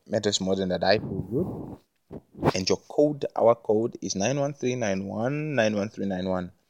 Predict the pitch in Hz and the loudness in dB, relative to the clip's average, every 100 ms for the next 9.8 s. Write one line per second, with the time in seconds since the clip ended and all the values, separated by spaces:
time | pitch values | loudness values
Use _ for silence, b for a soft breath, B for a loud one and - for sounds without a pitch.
0 | _ _ _ _ _ _ 95 92 90 92 | _ _ _ _ _ _ -4 -2 -2 -4
1 | 98 113 107 - 101 101 98 - - 87 | 2 4 4 2 4 4 0 -8 -10 -8
2 | - - - - 85 87 _ 90 92 92 | -8 -10 -12 -12 -12 -14 _ -6 -6 -2
3 | 92 - _ _ _ _ _ _ _ _ | -4 -6 _ _ _ _ _ _ _ _
4 | _ _ _ - - - 110 - 107 104 | _ _ _ 4 6 8 4 4 6 6
5 | - 92 90 - b b b - 92 85 | 6 0 -2 -10 b b b -6 -2 0
6 | 92 92 90 110 113 113 - _ 98 95 | 2 2 4 4 4 -2 -8 _ -2 -2
7 | 92 85 85 _ _ 92 95 90 82 82 | -2 -6 -10 _ _ -2 -2 -2 -6 -6
8 | 95 101 101 113 131 143 - 127 104 98 | -6 -6 -2 -2 -2 -4 -4 -6 -10 -8
9 | 98 95 - 107 95 104 135 | -10 -10 -8 -6 -4 -4 -6